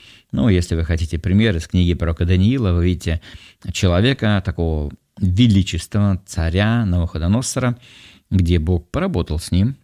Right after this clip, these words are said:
А когда его сын Валтасар не уразумел всего этого, вы знаете, что было с ним. Итак, шестой пункт здесь, <clears throat> в первом пункте.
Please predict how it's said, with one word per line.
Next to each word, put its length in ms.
А 120
когда 340
его 260
сын 260
Валтасар 640
не 180
уразумел 540
всего 320
этого, 420
вы 120
знаете, 320
что 180
было 380
с 160
ним. 220
Итак, 320
шестой 420
пункт 280
здесь, 380
<clears throat> 100
в 1300
первом 340
пункте. 320